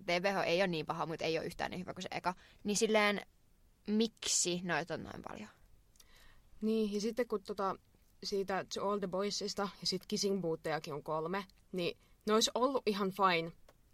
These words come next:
Speaker 2: jos ne oltais jätetty siihen ekaan. Jos ei
Speaker 1: Niin.
Speaker 2: ois tullut enemmän kuin eka. Koska siis Kissing Booth, se on low-key ihan comfort-leffa. Se on vähän silleen,
Speaker 1: Se on
Speaker 2: ee, mut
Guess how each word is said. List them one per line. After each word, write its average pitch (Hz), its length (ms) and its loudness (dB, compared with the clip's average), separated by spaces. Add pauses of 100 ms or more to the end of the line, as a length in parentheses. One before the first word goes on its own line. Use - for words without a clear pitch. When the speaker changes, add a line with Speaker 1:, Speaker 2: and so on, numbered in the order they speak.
(120)
Speaker 2:
jos 202 160 0
ne 196 60 4
oltais 185 200 0
jätetty 170 260 -6
siihen 160 320 -4
ekaan. 143 280 -4 (320)
Jos 208 160 0
ei 269 40 8
Speaker 1:
Niin. - 140 12
Speaker 2:
ois 262 120 6
tullut 220 220 6
enemmän 185 380 0
kuin - 140 -12
eka. 180 160 -4 (180)
Koska 233 100 -6
siis 226 240 0
Kissing 285 320 0
Booth, 220 240 2 (200)
se - 120 4
on 339 100 6
low-key 320 500 6
ihan 202 240 2
comfort-leffa. 180 840 0 (140)
Se 208 160 6
on 220 140 6
vähän 240 220 8
silleen, 175 500 4 (260)
Speaker 1:
Se - 520 4
on 285 60 6
Speaker 2:
ee, 302 380 6
mut 220 260 0